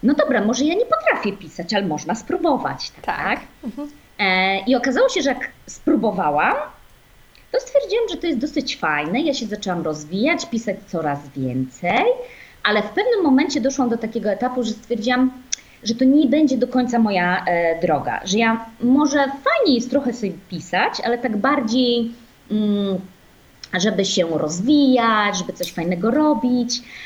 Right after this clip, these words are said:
Speaker 1: ale żeby nie zamienić w tego, e, w moje życie zawodowe, tego blogowania. E, i stwierdziłam, co ja mogłabym robić, skoro lubię ten mój marketing, e, odnajduję się w tym,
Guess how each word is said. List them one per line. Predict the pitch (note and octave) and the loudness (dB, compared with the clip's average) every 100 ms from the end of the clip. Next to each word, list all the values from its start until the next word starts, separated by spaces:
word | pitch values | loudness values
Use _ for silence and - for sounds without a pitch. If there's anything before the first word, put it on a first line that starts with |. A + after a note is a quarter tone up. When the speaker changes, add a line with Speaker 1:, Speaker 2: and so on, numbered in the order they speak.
| - | -4
Speaker 1:
ale | G3+ A3 | 0 2
żeby | F3+ A#3 A#3+ | 2 0 2
nie | A3+ A3+ | 2 2
zamienić | G3 G#3 B3+ B3+ A#3+ | 2 2 4 4 2
w | - | -4
tego, | G#3+ G3 G3+ G3 G3 - | -4 -2 0 2 0 0
e, | F#3 F3+ F3+ | 2 2 2
w | F#3 | 0
moje | G3 F#3+ | 2 0
życie | F#3 - E3+ | -2 -4 -2
zawodowe, | D#3+ D#3 D3 - C#3 | -2 -2 -4 -6 -8
tego | D3+ E3 | -4 -2
blogowania. | E3+ D#3+ D#3+ D3+ C#3 C3+ - - - - - - F3+ | -2 -2 -4 -4 -6 -6 -10 -14 -16 -14 -12 -4 0
E, | F3+ F3+ F#3 F#3 - - | 2 2 2 0 -2 -6
i | |
stwierdziłam, | - C4 A3 B3 A#3+ | -2 -2 2 2 0
co | - F4 | 0 2
ja | F#4+ | 2
mogłabym | D#4+ C4 A3+ F#3 | 2 2 0 0
robić, | C#3 F3 | -2 -4
skoro | - A3 A3+ | -4 0 0
lubię | - A#3+ E4+ D#4+ | 2 2 2 2
ten | A#3 | 2
mój | G#3+ F#3+ | 2 0
marketing, | F3 - F3 D3+ D#3 F3 A#3 A#3+ | -2 -2 -4 -2 -2 0 0 -2
e, | - F3 F#3 F3 F3 E3 | 0 2 2 4 2 0
odnajduję | G3+ G3 A3 G3+ F#3 D#3+ | 2 2 2 0 0 -2
się | - | -4
w | D#3+ D3+ | -8 -6
tym, | D#3+ F3+ A#3+ | 0 2 2